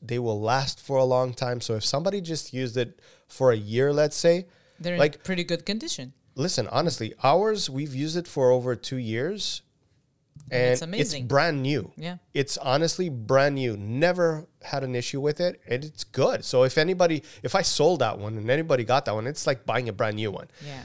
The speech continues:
Speaker 1: So, you know, that's also a consideration, buying a secondhand to start off, right? To
Speaker 2: Mm-hmm.
Speaker 1: see if this whole podcast adventure is gonna be the right one. Start off with, with that.
Speaker 2: Yeah.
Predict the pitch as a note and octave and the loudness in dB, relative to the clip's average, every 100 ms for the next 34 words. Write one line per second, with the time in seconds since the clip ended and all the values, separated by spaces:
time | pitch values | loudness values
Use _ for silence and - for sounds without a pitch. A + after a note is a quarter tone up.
0 | G#2 - D#3+ D#3 D3+ - - F3 D#3 D#3 | -10 2 6 6 4 -4 0 6 6 6
1 | C#3+ D#3 F#3+ F#3+ F#3 F3 F3+ E3+ E3+ E3 | 4 2 2 -2 -2 -2 -2 -4 -2 -2
2 | G3 - G#2 G#2+ B2 C3+ C3+ D3+ - C#3 | -2 -4 -6 -2 -2 0 -2 -2 -2 -4
3 | B2+ D3+ D#3 D3 - - _ _ _ G3 | -4 -4 -6 -8 -14 -20 _ _ _ 0
4 | F#3 A3 A3+ B3+ C4 - - - A#2+ F3+ | 2 2 2 2 -2 -10 -14 -6 -4 -2
5 | G3 A3+ G#3 E3 F#3+ G#3 G3+ G3 F#3 - | 0 0 0 0 2 2 2 0 -2 0
6 | F#3+ F#3+ F#3+ E3+ E3+ E3+ F3 E3+ - D#3 | 2 2 0 0 -2 0 2 2 0 -4
7 | C#3+ E3 E3+ C#3 D3 C#3+ C3+ C3 A#2 C#3 | 0 0 0 -4 -2 -2 -4 -4 0 2
8 | C3+ - D3+ C4+ F3 F#3 - - _ _ | 0 0 -2 0 -2 -6 -14 -20 _ _
9 | - - A2+ E3 G#3+ A#3 - C4 B3+ - | -14 -6 -2 -2 -2 -4 -10 -8 -8 -8
10 | - C4 F#4 - | -8 -2 -2 -2